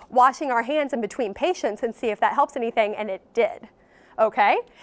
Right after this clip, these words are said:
And so William Oliver Ward noticed the same thing, and they start talking about it, but it's still years before we actually get to germ theory, okay? But we're starting to see precursors,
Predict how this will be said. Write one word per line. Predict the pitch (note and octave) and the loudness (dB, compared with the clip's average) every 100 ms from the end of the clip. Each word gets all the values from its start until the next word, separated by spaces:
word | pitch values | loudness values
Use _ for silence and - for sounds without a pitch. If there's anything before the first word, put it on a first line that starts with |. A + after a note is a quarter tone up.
| - - | -6 0
And | B3+ | 0
so | C#4+ | 2
William | B3 B3+ C4 B3+ | 4 4 4 4
Oliver | A3 G3+ G#3+ | 2 2 0
Ward | C#4+ G4+ F#4 | 4 4 4
noticed | C4+ A#3+ A#3+ - - | 4 2 0 -6 -8
the | A#3 | -4
same | A3+ G#3+ G#3+ | -2 -2 2
thing, | D#4 D#4+ D4+ | 2 2 0
and | A#3+ A#3 | -2 0
they | A3+ | 0
start | A3 C#4 G#3+ | 0 2 2
talking | - B3 A#3+ | 4 0 0
about | A3+ G3 | 2 4
it, | F#3+ | 4
but | A#3 | 4
it's | B3 G3+ | 2 0
still | - F#4 | -2 0
years | C#4+ A3+ C#4 F4 E4 A#3+ | 0 -2 0 0 0 0
before | B3+ - A#3+ | 0 2 2
we | A3 G#3 | 2 0
actually | A3 - G#3 G#3 | -2 -4 -4 -2
get | G3 - | -2 -4
to | G3 | -6
germ | F3+ F#3+ G3 | -4 -6 -6
theory, | - - - - G3 - | -12 -14 -12 -12 -14 -2
okay? | G#3 G#3 G#3+ B3 | -2 2 2 2
But | B3+ | 2
we're | C4 C#4 | 0 -6
starting | - C#4+ C4+ E4 E4+ | -2 2 2 2 -2
to | D#4+ D#4+ | -4 -6
see | D4+ - C#4 C4+ A3+ A3+ - - - | -6 -8 -6 -6 -6 -10 -18 -20 -4
precursors, | G4+ G4 - G#3 F#3+ - G3 G3 - | 2 2 0 -2 -2 -4 -4 -4 -8